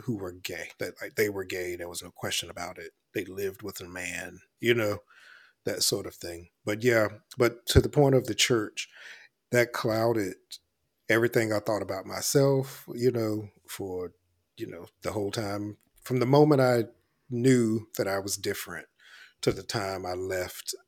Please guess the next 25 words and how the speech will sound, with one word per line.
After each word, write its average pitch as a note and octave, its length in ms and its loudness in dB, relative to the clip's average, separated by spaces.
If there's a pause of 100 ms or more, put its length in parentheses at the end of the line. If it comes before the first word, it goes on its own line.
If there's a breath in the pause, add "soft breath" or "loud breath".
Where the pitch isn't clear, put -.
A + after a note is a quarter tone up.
home, F2 400 -10 (340)
you G2+ 160 -6
know, E2+ 220 -12 (480 soft breath)
I G2+ 60 -6
was F#2 180 -4
constantly F#2+ 1040 -6 (480)
trying G#2 560 -4
to - 160 -6
ch-, - 160 0 (100)
praying B2+ 480 0
to B2+ 100 -2
be A2 120 -6
changed. G2+ 920 -6 (480 soft breath)
You A#2+ 120 -4
know, G#2+ 120 -8
it's, C#3 180 0 (280)
you D3 160 -8
know, A#2+ 140 -2
it's A#2+ 160 -6 (120)
very D3+ 240 6
typical, C3+ 520 -2
the G2 80 -6
story A2+ 440 0
of G#2+ 60 -4
most G#2+ 400 -2